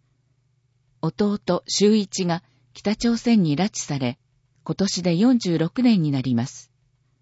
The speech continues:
理不尽に拉致され、半世紀近くも長きにわたり救出できない状況に、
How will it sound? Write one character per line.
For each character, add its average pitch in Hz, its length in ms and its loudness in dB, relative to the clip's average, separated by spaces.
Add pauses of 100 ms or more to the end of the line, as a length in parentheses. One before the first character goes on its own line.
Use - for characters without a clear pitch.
(340)
理 185 100 -2
不 220 140 -2
尽 196 220 2
に 160 140 0
拉 185 140 0
致 - 100 -14
さ 156 180 -6
れ、 139 200 -4 (420)
半 233 220 0
世 240 240 -4
紀 233 160 -6
近 - 260 -8
く - 160 -8
も 135 180 -2 (180)
長 190 260 0
き 165 160 -4
に 147 120 0
わ 143 120 -4
た 160 160 -6
り 156 200 -6 (300)
救 214 220 0
出 202 240 -6
で 190 100 -2
き 240 140 0
な 208 140 2
い 147 100 -2
状 160 160 -2
況 160 320 -4
に、 151 240 -4